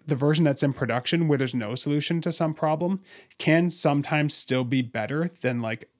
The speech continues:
the sloppy, shitty solution. Like, we definitely have situations where it's like, "Oh, I could just, like, add this ugly thing to the bottom of the license and this would solve,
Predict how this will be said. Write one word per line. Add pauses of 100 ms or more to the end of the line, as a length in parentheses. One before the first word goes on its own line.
(160)
the
sloppy,
shitty
solution. (280)
Like,
we
definitely
have
situations
where (380)
it's
like,
"Oh,
I
could
just,
like,
add
this
ugly
thing
to
the (200)
bottom
of
the
license
and
this
would (240)
solve,